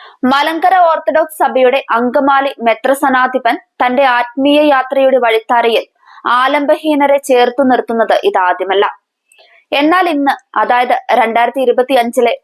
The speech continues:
ഓണനാളുകളിലെ ഉത്രാടം തിരുമേനിക്ക് നൽകുന്നത് വലിയ വലിയ സന്തോഷവും ഇരട്ടി മധുരവുമാണ്. ഇത് പറയാൻ കാരണം,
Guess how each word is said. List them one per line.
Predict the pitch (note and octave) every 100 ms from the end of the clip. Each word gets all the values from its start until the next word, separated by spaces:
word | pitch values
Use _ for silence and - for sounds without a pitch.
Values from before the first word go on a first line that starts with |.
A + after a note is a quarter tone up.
| G#3+
ഓണനാളുകളിലെ | A3+ B3 C4+ B3 A#3+ B3 B3+ A3+ C4 _ -
ഉത്രാടം | A#3+ - C4+ C4 C4 - _
തിരുമേനിക്ക് | B3 B3 C4 C#4+ C#4+ D4
നൽകുന്നത് | C4 A#3+ B3 A3 G3+ F#3
വലിയ | G#3 G#3+ B3 A#3+
വലിയ | A#3 A#3 B3
സന്തോഷവും | G3+ G#3 A3 - F#3 - -
ഇരട്ടി | G#3 G3+ G#3 F3+
മധുരവുമാണ്. | E3 F#3 E3 E3+ F3+ - - _ _ _ _ - - _ -
ഇത് | G4 G4
പറയാൻ | D4 C#4+ D#4+ F4+ F4+
കാരണം, | D4 B3 A#3